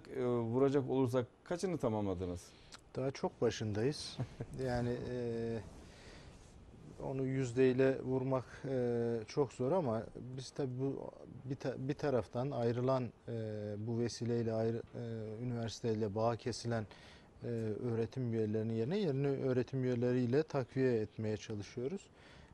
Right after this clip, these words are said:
Speaker 2: E, bu anlamda da bir sıkıntımız yok. Hemen hemen, e, ihraç olunan öğretim üyesi sayısı kadar da öğretim üyesini veya öğretim görevlisini üniversiteye kazandırdık bu süre içerisinde. Kazandırmaya da,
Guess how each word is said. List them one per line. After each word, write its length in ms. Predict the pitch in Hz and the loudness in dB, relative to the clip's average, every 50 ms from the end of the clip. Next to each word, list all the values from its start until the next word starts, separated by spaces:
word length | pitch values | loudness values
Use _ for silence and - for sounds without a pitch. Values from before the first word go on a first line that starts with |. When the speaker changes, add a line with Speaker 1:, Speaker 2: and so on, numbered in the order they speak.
| - - | -10 -4
Speaker 2:
E, 220 | 147 139 131 123 131 | -2 -2 -2 0 0
bu 180 | 143 139 135 | 0 0 2
anlamda 420 | 135 135 139 135 135 135 131 135 127 | 2 2 2 0 0 0 0 2 2
da 100 | 135 127 | 2 2
bir 60 | 131 | 0
sıkıntımız 600 | - - - 127 - 139 131 - 147 156 151 143 139 | -2 -2 -6 -4 -2 -2 -2 -2 -2 -4 -2 2 2
yok. 140 | 143 165 - - | 2 2 2 0
Hemen 280 | 143 135 135 131 123 | -4 -2 -2 -2 -2
hemen, 340 | 123 123 127 131 143 147 139 - - - - - - - - - - | -2 0 0 -2 -2 -4 -6 -8 -12 -16 -16 -14 -14 -16 -16 -10 -6
e, 80 | - 127 123 123 120 120 117 117 113 113 113 110 113 110 110 107 107 107 104 - - | -4 -4 -2 -2 -2 0 0 0 0 -2 -2 -2 -4 -4 -4 -4 -6 -6 -6 -6 -6
ihraç 420 | 120 120 117 127 123 120 117 - | -4 -4 -2 -2 -2 -2 -2 -2
olunan 340 | 131 120 113 120 120 117 117 120 - - - - - - _ _ _ _ - | -2 -2 -2 -2 -2 -4 -4 -8 -10 -16 -20 -20 -20 -20 _ _ _ _ -4
öğretim 400 | 127 123 117 113 - - 127 120 | -4 -2 -2 -4 -4 -4 -4 -2
üyesi 320 | 117 113 110 - - - | 0 0 -2 -2 -4 -8
sayısı 420 | - - - 127 120 110 - 123 110 | -8 -4 -2 -2 -2 -2 -4 -6 -6
kadar 400 | - 104 95 104 104 104 104 110 | -6 -6 -4 -2 -2 -2 0 -2
da 140 | 151 160 - - - - - - - - - - | -2 -2 -2 -8 -18 -20 -20 -20 -20 -20 -12 -4
öğretim 460 | - 143 127 120 117 - - 123 113 110 | 0 2 2 2 0 0 -2 -2 0 0
üyesini 520 | 107 107 - - 131 123 131 151 156 151 - 127 | 0 -2 -2 -4 -4 -2 -2 -2 -2 -4 -2 0
veya 200 | 123 113 113 113 | 0 2 2 2
öğretim 380 | 113 113 117 110 - 123 117 | 2 2 2 0 0 -2 0
görevlisini 520 | 110 110 107 110 104 101 - - 156 135 120 | 2 2 2 2 0 -2 -4 -6 -4 -2 -2
üniversiteye 460 | 117 120 120 110 - - 120 131 165 | 0 0 -2 -2 -2 -2 0 0 0
kazandırdık 760 | - - 147 131 135 139 135 131 120 117 104 92 104 - - | 2 2 2 4 4 4 4 4 4 2 2 2 -2 -4 -6
bu 60 | 101 | -8
süre 260 | - - 110 113 107 | -8 -4 -4 -4 -2
içerisinde. 400 | 101 - - 107 104 110 147 180 | -4 -4 -4 -4 -4 -4 -4 -6
Kazandırmaya 720 | 175 - 143 135 143 139 131 123 123 113 113 110 107 117 117 | -2 -2 0 0 2 0 0 0 0 0 0 2 2 2 2
da, 160 | 139 175 190 | 2 2 0